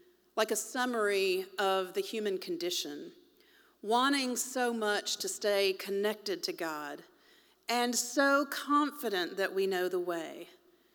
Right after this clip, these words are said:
We make commitments to ourselves, we make commitments to each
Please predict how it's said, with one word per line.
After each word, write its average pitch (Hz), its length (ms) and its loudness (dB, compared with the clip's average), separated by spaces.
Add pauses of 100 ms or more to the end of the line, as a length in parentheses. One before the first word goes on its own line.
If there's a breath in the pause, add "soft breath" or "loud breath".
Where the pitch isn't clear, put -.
(140 soft breath)
We 226 140 2
make 240 320 2
commitments 220 640 -2
to 208 180 0
ourselves, 247 600 4
we 220 100 0
make 214 240 2
commitments 208 640 -2
to 190 160 0
each 180 200 0